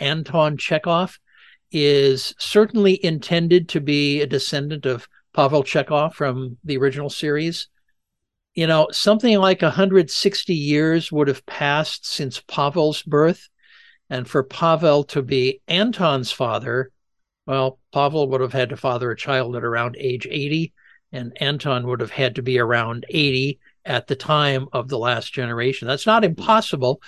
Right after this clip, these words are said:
We know from McCoy that living over a century is not out of bounds in the Next Generation era,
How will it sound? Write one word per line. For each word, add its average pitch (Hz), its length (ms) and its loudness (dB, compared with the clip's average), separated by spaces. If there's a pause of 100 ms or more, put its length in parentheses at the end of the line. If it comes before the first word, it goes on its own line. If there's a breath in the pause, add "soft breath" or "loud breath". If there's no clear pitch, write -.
(260 loud breath)
We 135 120 0
know 139 200 0
from 135 340 -4
McCoy 135 600 2
that 123 140 -8
living 131 560 -2
over 135 280 0
a 127 60 -2
century 131 520 -6
is 117 180 -10
not 113 280 -6
out 120 180 -6
of 110 100 -10
bounds 131 560 -2 (340 soft breath)
in 139 80 -6
the 131 100 -2
Next 120 200 -6
Generation 117 580 -8
era, 110 380 -6